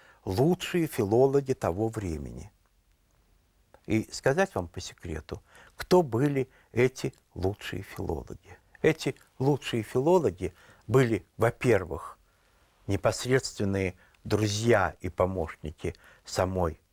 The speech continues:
Екатерины Романовны Дашковой. Этими работниками были члены Академии наук, привлеченные к работе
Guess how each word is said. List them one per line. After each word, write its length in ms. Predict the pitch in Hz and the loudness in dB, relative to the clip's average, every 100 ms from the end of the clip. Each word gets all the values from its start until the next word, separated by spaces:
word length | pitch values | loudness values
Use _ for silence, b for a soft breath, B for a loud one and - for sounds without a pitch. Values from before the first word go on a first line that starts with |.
| - | -10
Екатерины 640 | 85 85 82 87 82 78 | -8 -6 -6 -4 -4 -4
Романовны 640 | 78 80 78 78 80 80 78 | -4 -4 -6 -10 -10 -10 -4
Дашковой. 640 | 90 98 - - - - _ _ _ _ _ _ _ _ _ _ _ _ _ _ B B B B B B - | 0 0 -2 -10 -8 -10 _ _ _ _ _ _ _ _ _ _ _ _ _ _ B B B B B B 0
Этими 340 | - 190 170 | 2 4 4
работниками 960 | 170 165 147 185 196 - 139 135 120 110 b b | 4 4 6 6 6 2 2 2 0 -4 b b
были 300 | 107 147 151 | 2 4 4
члены 520 | 135 - 127 156 165 135 | 0 -2 4 6 6 4
Академии 800 | - 104 104 101 131 139 117 | 0 0 0 2 4 4 2
наук, 580 | 101 95 92 101 127 - b b b | 0 0 0 -2 -6 -12 b b b
привлеченные 800 | - 113 117 117 - 113 110 107 | 0 2 2 0 2 2 2 -4
к 80 | - | 0
работе 580 | 113 107 110 101 - | 0 2 0 0 -4